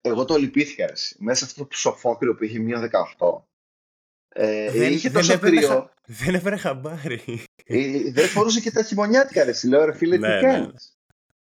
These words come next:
Speaker 1: Ε,
Speaker 2: Κέλσι, Κέλσι και Πατσέκο, αμάνικα, ρε. Πάμε,
Speaker 1: ναι,
Speaker 2: γιόλο.
Speaker 1: εντάξει. Ε, εν τω μεταξύ, έβλεπα το,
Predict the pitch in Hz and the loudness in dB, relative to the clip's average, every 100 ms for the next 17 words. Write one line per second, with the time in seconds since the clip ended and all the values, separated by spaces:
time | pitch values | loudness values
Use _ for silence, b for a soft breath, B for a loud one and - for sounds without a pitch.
0 | _ _ 131 135 139 175 127 123 117 113 | _ _ 0 0 2 0 2 2 2 0
1 | 127 117 110 104 98 101 135 151 151 135 | -4 -4 -4 -6 -8 -6 -2 0 -2 -4
2 | 117 110 107 104 104 104 110 - 151 185 | -2 0 0 -2 -4 -4 -4 -2 -2 0
3 | 165 160 160 113 - 90 101 110 117 131 | 0 0 -2 -4 -6 -6 -6 -8 -4 -4
4 | 110 92 101 110 160 - - _ 143 139 | -2 -6 -2 0 -2 -6 -14 _ 2 2
5 | - - - 131 127 113 120 113 107 - | 0 -6 -4 -2 -2 -2 -4 -4 -2 -2
6 | 123 135 151 143 123 107 95 92 87 - | 0 0 0 2 2 2 2 0 -2 -6
7 | 160 - - | -12 -18 -20